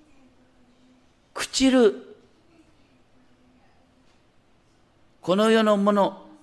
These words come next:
朽ちるものに似た形へと変えてしまったっていうのが、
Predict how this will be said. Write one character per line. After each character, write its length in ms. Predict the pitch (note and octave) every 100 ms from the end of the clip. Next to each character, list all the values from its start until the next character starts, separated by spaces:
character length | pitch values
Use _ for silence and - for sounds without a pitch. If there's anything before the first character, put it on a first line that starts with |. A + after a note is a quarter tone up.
| _
朽 120 | -
ち 200 | - B3
る 140 | B3 B3+
も 140 | A#3
の 180 | A#3 A#3
に 140 | F3+
似 80 | D#3+
た 180 | - G#3+
形 480 | - G3 G3 F#3+ G#3
へ 80 | F#3
と 200 | - -
変 140 | - F#3+
え 60 |
て 140 | G3 F3+
し 160 | -
ま 80 | E3
っ 40 | D3+
た 220 | - D3
っ 60 |
て 320 | - - _ C3
い 20 |
う 60 |
の 120 | B2 F3
が、 440 | G3+ E3+ B2 -